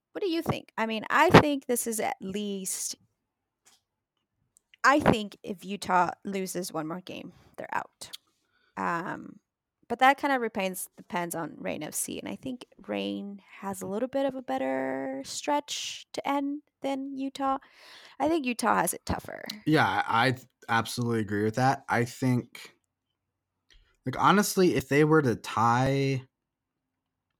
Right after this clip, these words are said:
Speaker 2: Chicago, beat the Reign, and then
Speaker 1: Mm.
Speaker 2: beat, um, uh,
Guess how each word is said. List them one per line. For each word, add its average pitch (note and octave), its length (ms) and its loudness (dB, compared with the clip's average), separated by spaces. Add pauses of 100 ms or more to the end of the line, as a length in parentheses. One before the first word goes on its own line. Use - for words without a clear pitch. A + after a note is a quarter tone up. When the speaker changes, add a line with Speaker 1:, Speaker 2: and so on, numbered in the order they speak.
(760)
Speaker 2:
Chicago, A2 1000 0 (360)
beat B2+ 320 -2 (360)
the A#2+ 160 -2
Reign, A#2 380 2
and A#2 160 0
then G#2+ 180 -2
Speaker 1:
Mm. G2 80 -8
Speaker 2:
beat, G#2 440 -6
um, F2+ 640 -6 (1800)
uh, F2+ 440 -4